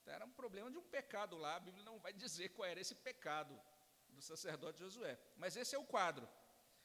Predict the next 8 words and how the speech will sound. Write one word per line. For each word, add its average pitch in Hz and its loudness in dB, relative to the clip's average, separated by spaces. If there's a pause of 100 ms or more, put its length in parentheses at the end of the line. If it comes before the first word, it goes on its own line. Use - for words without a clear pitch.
(140)
O - -20
que 311 -12
que 240 -6
a 254 6
gente 254 0
imagina? 180 4 (240)
Agora 170 0
Josué 165 0